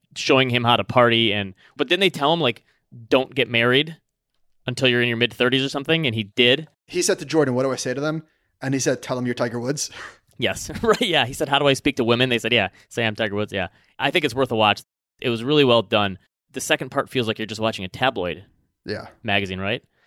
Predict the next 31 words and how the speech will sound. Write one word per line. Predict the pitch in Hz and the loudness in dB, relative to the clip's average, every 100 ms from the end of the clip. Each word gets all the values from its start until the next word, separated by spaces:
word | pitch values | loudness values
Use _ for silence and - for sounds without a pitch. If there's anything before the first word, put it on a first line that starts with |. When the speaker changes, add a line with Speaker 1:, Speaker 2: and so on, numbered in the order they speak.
| _ _ _ - | _ _ _ 2
Speaker 1:
All | |
right, | 147 - | 4 4
so | - | 2
I'm | 160 165 | 2 4
reading | 180 175 165 | 2 2 0
this | 151 | -2
book | 123 135 139 - - | -2 4 4 2 -12
called | - 120 120 113 | -4 2 2 2
The | |
Bubble | 104 - 135 135 | 0 4 4 4
Economy | 127 117 117 113 107 104 | 0 -2 -2 -2 -2 -2
by | 107 | -2
a | |
guy, | 107 104 | -2 -4
Christopher | - 135 - 117 | -4 -6 -4 0
Wood. | 107 98 | 2 2
It | |
was | 98 | 0
written | 110 135 | -2 -2
in | 123 113 | -2 -2
nineteen | 110 120 - 127 | -2 -2 -4 -4
ninety-one, | 113 113 110 98 98 101 | 0 0 -2 -4 -4 -4
I | 90 | -6
believe, | 87 82 78 73 - | -8 -6 -6 -8 -10
about | 110 101 | -8 -6
Japan. | - 95 82 73 _ _ _ | -6 -8 -8 -12 _ _ _
Here's | 160 175 | -2 0
my | 185 | 0
question | 160 151 139 | 0 -2 0
to | 123 | 0
you. | 92 | 0